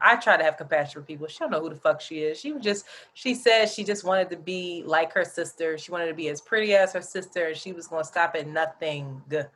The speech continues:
Speaker 2: what
Speaker 1: to
Speaker 2: she
Speaker 1: be
Speaker 2: said?
Speaker 1: like her. Yeah, she was like, "I idolize Kim. You kidding me? I idolize that bitch." And now she's worth a billy.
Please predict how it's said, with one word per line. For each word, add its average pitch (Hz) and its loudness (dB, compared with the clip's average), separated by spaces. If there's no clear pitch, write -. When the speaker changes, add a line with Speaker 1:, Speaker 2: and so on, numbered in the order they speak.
Speaker 2:
what 262 -2
Speaker 1:
to 311 -4
Speaker 2:
she 349 -2
Speaker 1:
be 339 4
Speaker 2:
said? 208 4
Speaker 1:
like 180 8
her. 160 4
Yeah, 294 0
she - -8
was 233 -4
like, 202 8
"I 190 8
idolize 180 6
Kim. 185 4
You 185 -16
kidding 214 -2
me? 294 -4
I 196 6
idolize 165 4
that 151 -2
bitch." 147 -6
And 165 -4
now 175 4
she's 190 -8
worth 175 -4
a 165 -4
billy. 147 -4